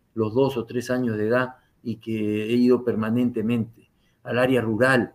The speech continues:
a las, eh, a la zona de la selva. Yo creo que tenemos que integrarnos mucho más. Combatamos el, el centralismo, promovamos que haya mucho más formalidad, evitemos la corrupción y, por supuesto,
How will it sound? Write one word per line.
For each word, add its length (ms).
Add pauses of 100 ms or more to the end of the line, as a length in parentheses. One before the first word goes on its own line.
(320)
a 80
las, 360
eh, 300 (120)
a 80
la 120
zona 260
de 40
la 120
selva. 480 (320)
Yo 120
creo 160
que 100
tenemos 280
que 80
integrarnos 600
mucho 280
más. 340 (380)
Combatamos 840 (220)
el, 280
el 120
centralismo, 840 (600)
promovamos 840 (280)
que 220
haya 340
mucho 340
más 260
formalidad, 840 (680)
evitemos 800 (240)
la 160
corrupción 720 (340)
y, 120
por 180
supuesto, 640